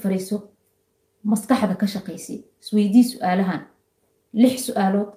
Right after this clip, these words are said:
ayaa halkaa iigu qoran. Mar kasta ee qorshe aan sameynayo, lixda su'aalood ayaan isweydiiyaa. Of course, adigana haddaa isweydiisid, waxay kuu noqonaysaa hubkii ama dariiqii aad ku gaari lahayd sacaadada nolosha ee aad doonayso,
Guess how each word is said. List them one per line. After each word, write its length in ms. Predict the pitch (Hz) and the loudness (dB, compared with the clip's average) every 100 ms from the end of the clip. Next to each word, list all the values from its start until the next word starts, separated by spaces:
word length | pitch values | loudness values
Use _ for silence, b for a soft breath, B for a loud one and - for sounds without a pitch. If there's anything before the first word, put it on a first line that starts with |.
| 175 | -4
ayaa 140 | 180 | -2
halkaa 220 | 196 185 185 | -2 -2 -6
iigu 180 | 175 185 | -8 -12
qoran. 300 | - - - _ _ _ _ _ _ _ _ _ _ _ _ _ 226 | -14 -14 -16 _ _ _ _ _ _ _ _ _ _ _ _ _ 4
Mar 140 | 294 | 4
kasta 220 | 302 - 285 | 4 0 2
ee 100 | 233 | 2
qorshe 300 | 220 220 269 | 2 2 2
aan 120 | 202 | -2
sameynayo, 480 | - 196 196 190 185 - _ _ 214 | 0 2 2 2 0 -6 _ _ -2
lixda 260 | 214 196 | 0 0
su'aalood 340 | - 185 175 170 | -2 -4 -4 -6
ayaan 140 | 160 | -6
isweydiiyaa. 560 | - 165 151 - 120 101 _ _ _ _ _ _ _ _ - | -8 -10 -12 -12 -14 -16 _ _ _ _ _ _ _ _ -12
Of 120 | 196 | -2
course, 200 | 233 220 220 | 0 0 2
adigana 360 | 220 269 226 | 4 6 6
haddaa 160 | 196 202 | 4 0
isweydiisid, 520 | 196 175 - - 196 202 _ _ _ - | -4 -8 -10 -8 -8 -8 _ _ _ -12
waxay 180 | 202 214 | -4 -2
kuu 160 | 262 285 | 2 4
noqonaysaa 580 | 240 226 208 190 180 - - _ - | 4 6 4 2 -4 -8 -18 _ -6
hubkii 400 | 311 - - 254 | -6 -4 0 0
ama 180 | 214 202 185 | 2 0 2
dariiqii 380 | 220 254 254 254 | 6 6 4 -2
aad 160 | 196 | -4
ku 80 | 240 | -2
gaari 240 | 202 190 175 | 2 0 0
lahayd 200 | 165 - | -8 -14
sacaadada 540 | - 180 185 190 185 196 | -8 -2 0 0 0 0
nolosha 360 | 185 196 - | 0 0 -2
ee 100 | - | -8
aad 140 | - 185 | -8 -6
doonayso, 400 | 180 156 - | -6 -6 -12